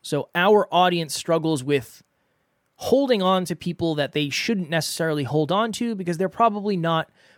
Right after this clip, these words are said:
what's best for their future. So I, I put up a teaser clip, and it's basically me talking about that,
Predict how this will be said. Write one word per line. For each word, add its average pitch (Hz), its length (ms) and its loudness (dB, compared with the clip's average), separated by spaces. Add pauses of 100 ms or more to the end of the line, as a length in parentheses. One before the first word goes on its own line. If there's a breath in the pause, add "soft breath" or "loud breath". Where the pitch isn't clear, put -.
what's 156 280 0
best 147 320 -4
for 156 120 -4
their 131 140 -6
future. 143 460 -8 (380)
So 156 220 2
I, 147 140 0 (120)
I 147 140 -2
put - 280 -2
up 214 100 0
a 233 60 -2
teaser 147 320 -4
clip, 151 280 -6 (500 soft breath)
and 156 120 2
it's 147 120 -4
basically 175 460 2
me 165 140 -2
talking 151 360 -2
about 151 260 2
that, 123 280 -4